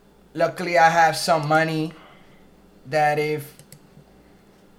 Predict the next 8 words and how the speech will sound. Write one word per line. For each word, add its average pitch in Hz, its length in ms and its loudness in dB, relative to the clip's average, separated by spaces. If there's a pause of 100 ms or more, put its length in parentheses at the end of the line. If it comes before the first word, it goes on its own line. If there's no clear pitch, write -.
(240)
all 180 200 4
sorts 180 360 -2
of 156 100 -6
income 175 480 -4
came 156 280 -8
to 156 120 -12
a 135 40 -8
stop, 156 680 0